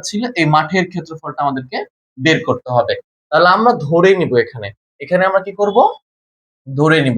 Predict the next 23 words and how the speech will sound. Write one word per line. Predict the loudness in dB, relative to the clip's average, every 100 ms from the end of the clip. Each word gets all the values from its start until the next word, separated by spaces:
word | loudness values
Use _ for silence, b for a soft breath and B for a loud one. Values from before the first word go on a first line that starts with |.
| -2
যে | -2 0
ধরি | 4 4 4 0 -6 _ _ 0
বর্গাকার | 2 4 2 2 2
মাঠের | 2 2 0 -2
ক্ষেত্র, | -6 -8 -12 -8 0
আহ, | 2 2 -4 _ _
এক | 0 0 2
বাহুর | 2 2 2
দৈর্ঘ্য, | 0 0 0
বর্গাকার | 2 2 2 2 0
মাঠের | 0 0
এক | 0
বাহুর | 0 2
দৈর্ঘ্য | 2 2
আমরা | 2
যে | 0
কোনো | -4
কিছু | -8 0
ধরে | 2 4
নিতে | 2 -2
পারি, | -4 -2 2
এ | 4
বা | 4